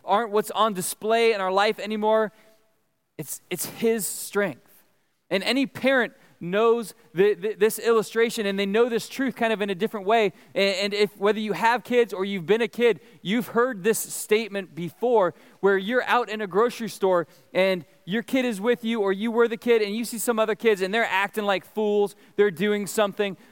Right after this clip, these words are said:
a-, and your, your kid kinda looks at you like, "I wanna do that too," and you're like, "Uh-uh,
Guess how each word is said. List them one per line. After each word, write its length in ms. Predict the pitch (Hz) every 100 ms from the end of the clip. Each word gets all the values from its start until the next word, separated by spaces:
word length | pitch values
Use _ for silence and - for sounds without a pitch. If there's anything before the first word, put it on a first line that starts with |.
| 147
a-, 260 | 170 196 -
and 220 | 214 180
your, 200 | 196 233
your 180 | 185 208
kid 200 | 240 185
kinda 180 | 214
looks 180 | 208 202
at 80 | 220
you 120 | 202
like, 160 | 196 165
"I 80 | 202
wanna 200 | 214 196
do 100 | 208
that 160 | 202
too," 240 | - 220 214
and 100 | 175
you're 80 |
like, 200 | 185 160 - - _ _
"Uh-uh, 400 | - 254 170 107